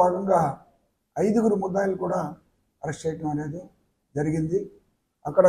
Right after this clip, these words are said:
రెండు వందల ఎనభై నాలుగు పాయింట్ ఐదు కేజీలు, అక్కడ డెబ్బై ఐదు కేజీలు ఇక్కడ ఒకే రోజు చేయటానికి, దీన్ని బట్టి మీరు విశాఖపట్నం సిటీ పోలీసు పగడ్బందీగా పనిచేస్తుందని, విద్యార్థులు ఈ రకమైన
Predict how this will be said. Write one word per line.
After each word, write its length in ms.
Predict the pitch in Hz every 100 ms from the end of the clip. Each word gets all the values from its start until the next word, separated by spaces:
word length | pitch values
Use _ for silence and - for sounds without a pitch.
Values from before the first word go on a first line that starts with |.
| 165
రెండు 140 | 175
వందల 160 | 196 208 190
ఎనభై 240 | 185 170 190
నాలుగు 240 | 196 190 190 190
పాయింట్ 180 | 185 175
ఐదు 140 | 170 185
కేజీలు, 260 | 190 180 180
అక్కడ 140 | 175 185 220 - _ _ _ _
డెబ్బై 260 | 180 175 208
ఐదు 100 | 208 190
కేజీలు 360 | 196 185 208 -
ఇక్కడ 180 | - 175 180 - _ _ _ 131
ఒకే 180 | 135 214 208
రోజు 240 | 190 170 147 165 - _ _ -
చేయటానికి, 580 | 160 160 170 - - 160 147 - _ _ _ _
దీన్ని 180 | 160 170
బట్టి 160 | 170 180 175
మీరు 180 | 165 147 147 -
విశాఖపట్నం 540 | 151 180 175 170 165 165 _ _
సిటీ 180 | _ 170 160
పోలీసు 380 | 165 170 - 143 - _ _ _ -
పగడ్బందీగా 680 | 170 180 175 175 170 175 185 - _ _ _ _ _ _ _ _ _ -
పనిచేస్తుందని, 720 | 165 165 156 - 165 151 175 180 _ _ _ _ 135
విద్యార్థులు 580 | 180 240 254 196 208 135 - - _ _ -
ఈ 80 | 208 214
రకమైన 340 | 214 226 214